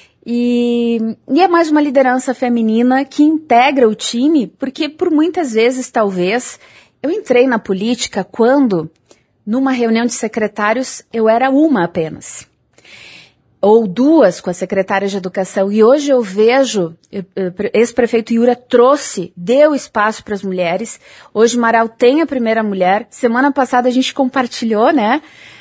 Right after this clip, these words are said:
É, tivemos em vinte e cinco a primeira subprefeita. E esse ano a gente começa o ano com a primeira operadora de máquinas pesadas no município.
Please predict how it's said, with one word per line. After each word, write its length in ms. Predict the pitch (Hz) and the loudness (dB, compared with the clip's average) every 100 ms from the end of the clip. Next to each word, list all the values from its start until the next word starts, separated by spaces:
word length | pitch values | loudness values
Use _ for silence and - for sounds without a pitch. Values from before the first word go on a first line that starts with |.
| _ - | _ -4
É, 320 | 202 208 202 | 2 2 2
tivemos 580 | 202 269 214 240 294 277 | 0 -2 0 0 0 0
em 80 | 262 | 0
vinte 180 | 277 269 | 0 -2
e 40 | |
cinco 240 | - 294 | -4 -2
a 60 | 294 | -4
primeira 380 | 269 247 247 440 | -4 -4 -4 -6
subprefeita. 1120 | - 285 294 277 247 - 214 240 302 294 202 - _ _ _ _ - | -6 -8 -4 0 0 0 0 0 0 -2 -4 -6 _ _ _ _ -8
E 200 | 247 285 | -4 -2
esse 320 | 294 - 277 | -2 0 2
ano 300 | 262 311 277 | 4 4 2
a 40 | |
gente 220 | 254 285 | 0 -2
começa 560 | - 247 240 294 311 277 | 0 0 0 0 -2 -2
o 120 | 247 | 2
ano 280 | 240 302 285 | 4 4 0
com 100 | 277 | -2
a 40 | 262 | -6
primeira 720 | - 269 254 247 262 311 370 | -4 -2 0 0 2 2 2
operadora 640 | 359 269 240 226 262 302 | 0 0 2 2 2 0
de 180 | 214 247 | -2 -4
máquinas 460 | 254 285 - 294 - | -2 -4 -4 -6 -6
pesadas 680 | 294 240 214 247 233 196 | -6 -4 -2 -2 -2 -4
no 60 | 208 | -4
município. 640 | 196 196 190 202 185 - | -2 -4 -6 -10 -10 -18